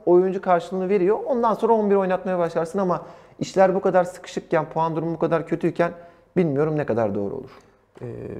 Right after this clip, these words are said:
Speaker 2: tabii soruları da, yorumları da alacağız.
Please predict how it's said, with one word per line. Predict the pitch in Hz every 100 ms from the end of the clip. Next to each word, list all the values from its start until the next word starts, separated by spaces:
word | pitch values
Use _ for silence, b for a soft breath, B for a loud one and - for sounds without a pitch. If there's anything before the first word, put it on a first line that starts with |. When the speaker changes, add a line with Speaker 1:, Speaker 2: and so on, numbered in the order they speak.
| 123 _ _ _ _ _ -
Speaker 2:
tabii | 131 120
soruları | - 139 135 151 151 143
da, | 135 - - -
yorumları | 127 127 127 131 135
da | 123 113 - b b b b -
alacağız. | 120 117 160 202 - -